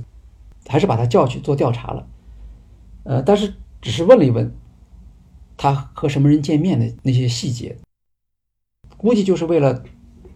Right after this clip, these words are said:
起诉他政治献金方面的一些问题吧。所以到了 Sam Bankman-Fried 出庭受审的时候，其实坐在旁听席上的不知道有没有别的人，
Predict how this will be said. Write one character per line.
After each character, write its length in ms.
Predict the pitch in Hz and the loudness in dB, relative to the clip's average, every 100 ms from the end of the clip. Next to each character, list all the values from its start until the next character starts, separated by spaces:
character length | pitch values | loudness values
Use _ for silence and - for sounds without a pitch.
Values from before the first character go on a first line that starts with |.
| - - | -20 -12
起 180 | - | -4
诉 160 | 127 196 | -2 0
他 300 | 143 127 120 - - | 0 0 -2 -10 -4
政 200 | 185 156 | 0 0
治 80 | 127 | 0
献 180 | 170 | 2
金 140 | 139 160 | 2 2
方 120 | 147 | 2
面 80 | 139 | 2
的 80 | 123 | 2
一 40 | |
些 120 | 117 | 0
问 160 | 139 127 | 0 -2
题 200 | - - | -6 -12
吧。 160 | - - _ - - - - - _ _ _ _ - - - _ - - - | -20 -20 _ -20 -20 -20 -20 -20 _ _ _ _ -20 -20 -20 _ -20 -20 -20
所 140 | - 180 | 2 4
以 60 | |
到 200 | 196 247 | 8 8
了 440 | 196 170 143 - - _ - _ _ - - - | 10 8 6 0 -16 _ -20 _ _ -20 -20 -4
Sam 200 | 165 165 | -2 2
Bankman-Fried 720 | 208 208 208 202 220 160 147 | 2 2 2 4 4 4 -2
出 160 | - 240 | -6 -2
庭 180 | 196 | 0
受 220 | 214 254 214 | 0 0 0
审 240 | - - | -2 -6
的 100 | 117 | -4
时 160 | 117 117 | -4 -6
候， 300 | - - - - - - - | -8 -12 -14 -20 -20 -20 -18
其 180 | - 214 | 0 0
实 240 | 208 190 | 2 2
坐 260 | 190 - 208 | 0 2 2
在 160 | 180 147 | 4 2
旁 220 | 151 165 | 0 0
听 140 | 190 | 0
席 160 | - 127 | 0 -4
上 200 | 151 131 | -2 -2
的 220 | 123 - - - - - | -4 -8 -16 -20 -12 -2
不 80 | 208 | 2
知 60 | |
道 460 | 220 185 117 - - - | 6 6 4 -2 -20 -8
有 120 | 135 | -4
没 120 | 131 | 0
有 100 | 175 | 0
别 300 | 117 - - | -2 -4 -2
的 100 | 139 | 0
人， 260 | 131 113 117 | 2 0 -4